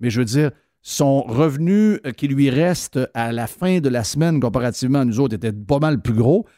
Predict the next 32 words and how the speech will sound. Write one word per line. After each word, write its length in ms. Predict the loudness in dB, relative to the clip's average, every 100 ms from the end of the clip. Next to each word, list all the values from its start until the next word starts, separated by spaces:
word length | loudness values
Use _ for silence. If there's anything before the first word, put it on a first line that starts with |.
| _ -4
Les 240 | 0 0
prix 260 | 2 2 2
ont 60 |
augmenté, 560 | 2 0 -2 0 -2 0
mais 160 | -2
je 100 | -2
veux 160 | 0 0
dire, 80 | -2 _ _ _ _ _ _ _
ça, 380 | -10 -2 0 0 0
ça 140 | -2
a 40 |
pas 160 | 2 2
le, 140 | 2 -2 -4 -2
ça 120 | -2
a 100 | 0
pas 140 | -2
d'im-, 280 | -2 -2 -2 -4 -10
ça 160 | -8
a 80 | -4
un 100 | 0
impact, 420 | 2 2 0 -2 -8
mais 80 | -6
ça 100 | -6
a 60 |
pas 160 | -2 0
le 100 | 0
même 280 | -2 -6 -4
impact 380 | -6 -2 -4 -4
sur 180 | -6 -2
nous 220 | 0 0
qui 100 | -2
étaient 220 | -8 -8